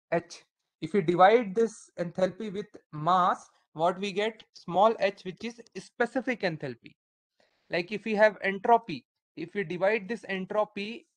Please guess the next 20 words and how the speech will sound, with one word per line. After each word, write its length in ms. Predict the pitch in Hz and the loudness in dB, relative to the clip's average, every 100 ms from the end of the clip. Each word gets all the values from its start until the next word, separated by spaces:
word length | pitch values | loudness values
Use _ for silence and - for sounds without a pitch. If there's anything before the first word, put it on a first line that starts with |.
| - | -10
with 240 | 170 214 170 | -6 -6 0
mass, 480 | 175 160 185 226 _ _ - | 2 4 2 -2 _ _ -2
what 220 | 165 185 | -2 -2
we 120 | 202 | -6
get? 300 | 180 214 - 175 | -2 -2 -4 -12
We 100 | 180 | -10
get 260 | 160 208 - _ | -4 -4 -4 _
small 380 | - - 180 220 - | -18 -4 0 2 2
s, 220 | 202 196 | -2 -4
which 180 | 190 208 | -12 -10
is 160 | 190 | -4
a 160 | 226 302 _ _ _ - | -2 -4 _ _ _ -20
specific 640 | - - 240 269 262 247 | -2 4 4 4 0 -2
entropy. 460 | 202 165 147 - - _ _ _ _ - | -4 -2 -4 -4 -8 _ _ _ _ -10
Similarly, 560 | 208 220 233 226 233 | -4 0 2 2 -2
if 100 | 226 | -4
we 120 | 233 196 | -6 2
have 220 | 220 190 | 2 2
volume, 600 | 156 190 240 226 160 196 _ _ _ _ _ | 2 4 4 0 -2 -6 _ _ _ _ _
okay, 360 | - 151 208 | -10 -4 -4